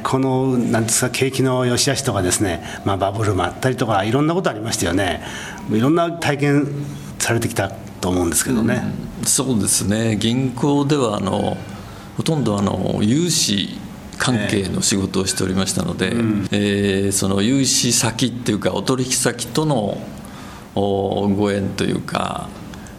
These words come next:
Speaker 2: えー、その会社の財務内容とかいろいろ検討したりするということで、大変貴重な経験をさせてもらったなと思いますね。
Speaker 1: あー。テレビでね、ほら、半沢直樹でしたっけ？
Speaker 2: はい、はい。
Speaker 1: ね、倍返しってやつでね、
Speaker 2: はい。
Speaker 1: 随分とね、銀行の中の、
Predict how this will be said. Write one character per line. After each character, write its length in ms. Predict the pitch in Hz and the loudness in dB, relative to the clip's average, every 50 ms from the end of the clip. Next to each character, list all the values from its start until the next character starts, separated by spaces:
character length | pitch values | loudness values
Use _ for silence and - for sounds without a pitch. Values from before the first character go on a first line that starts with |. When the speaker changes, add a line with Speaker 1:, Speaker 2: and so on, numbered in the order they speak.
| - | -6
Speaker 2:
え 240 | 98 95 95 95 92 | -2 -2 0 0 0
ー、 20 | 98 | 0
そ 140 | - 107 | 0 0
の 100 | 101 104 | -2 -2
会 240 | 104 - 104 101 101 | -2 -2 -2 0 0
社 160 | - - 117 | 0 0 0
の 460 | 123 143 143 131 110 95 78 80 98 101 | 2 2 2 2 0 0 0 0 0 0
財 220 | - 110 101 101 | 0 0 0 0
務 100 | 101 98 | 0 0
内 180 | 98 98 98 98 | 2 0 0 0
容 140 | 95 101 101 | -2 -2 -4
と 100 | - - | -4 -4
か 140 | - 95 98 | -2 -2 -2
い 80 | 98 | 0
ろ 120 | 98 98 95 | 0 0 -2
い 20 | |
ろ 80 | 92 92 | -2 -2
検 300 | - 95 92 90 - 98 | -2 -4 -4 -2 -2 -2
討 100 | 92 - | -2 -2
し 40 | |
た 120 | - - 87 | -2 -2 -2
り 40 | - | -4
す 160 | - - - | -4 -4 -4
る 80 | - | -4
と 120 | - - 92 | -2 -2 -4
い 60 | - | -2
う 20 | |
こ 120 | - - 101 | -2 -4 -2
と 120 | - 107 101 | 0 2 2
で、 220 | 104 101 - - - | 2 2 0 -2 -2
大 140 | - 98 95 | -2 -2 0
変 300 | 101 - - 95 95 95 - - - - - | 0 -2 -2 -2 -4 -6 -8 -8 -8 -4 -4
貴 100 | - - | -2 0
重 160 | - 98 95 | 0 -2 0
な 120 | 90 - | 0 -2
経 200 | - - 107 101 95 | -2 0 -2 -2 0
験 200 | 101 110 101 101 | 0 0 0 0
を 260 | 110 120 - - - - | 0 0 -2 -4 -4 -4
さ 160 | - - 92 | -2 -2 0
せ 120 | - - | 0 -2
て 120 | 95 - 90 | -2 -2 -2
も 100 | 104 98 | 0 0
ら 80 | 101 | 0
っ 60 | 98 - | -2 -2
た 120 | - - | -2 0
な 140 | 107 110 107 | 0 0 -2
と 140 | - - 85 | -2 -4 -4
思 100 | - - | -4 -4
い 20 | |
ま 80 | - - | -4 -4
す 120 | - - | -4 -4
ね。 80 | 92 98 | -2 -2
Speaker 1:
あ 840 | 101 104 - - - - - - - - - - - 139 131 123 - - - - - - - | -2 -2 -4 -6 -6 -6 -8 -8 -6 -6 -6 -6 -6 -6 -6 -6 -8 -8 -10 -12 -12 -12 -2
ー。 60 | - | 0
テ 100 | 165 185 | 2 2
レ 120 | 196 165 | 2 0
ビ 60 | 131 110 | 0 0
で 120 | 113 113 | 0 2
ね、 80 | 120 113 | 2 2
ほ 120 | 113 113 | 2 2
ら、 140 | 104 95 104 | 2 2 2
半 240 | 101 104 156 175 175 | 2 4 2 2 2
沢 320 | 165 180 170 165 165 160 | 2 2 2 2 2 2
直 260 | 160 160 156 147 131 - | 4 2 4 2 0 0
樹 80 | - | -2
で 80 | - - | -2 0
し 80 | - | 0
た 120 | - 190 190 | 0 0 0
っ 60 | - | 2
け？ 120 | - 165 | 0 0
Speaker 2:
は 40 | - | -2
い、 60 | - - | -4 -4
は 180 | - - 101 101 | -2 0 0 0
い。 20 | |
Speaker 1:
ね、 60 | 95 92 | 0 0
倍 180 | - 127 139 | 0 0 2
返 180 | 135 135 135 131 | 0 0 2 2
し 140 | - - - | 2 0 0
っ 40 | - | 0
て 80 | 120 117 | 0 0
や 100 | 120 117 | 2 2
つ 140 | 120 117 | 2 2
で 80 | 113 113 | 4 4
ね、 120 | 127 160 | 4 4
Speaker 2:
は 80 | 175 151 | 2 0
い。 440 | 127 - - - - - - - - | -2 -6 -8 -10 -10 -10 -10 -2 2
Speaker 1:
随 160 | 151 175 165 | 2 4 4
分 160 | 143 139 117 | 4 2 2
と 80 | 117 113 | 2 2
ね、 160 | 127 131 127 | 0 0 0
銀 180 | 123 123 127 123 | 0 0 0 2
行 140 | 117 117 117 | 2 2 2
の 80 | 117 | 4
中 220 | 117 113 107 104 98 | 2 2 2 2 2
の、 280 | 90 76 - - - | 2 2 0 -2 -4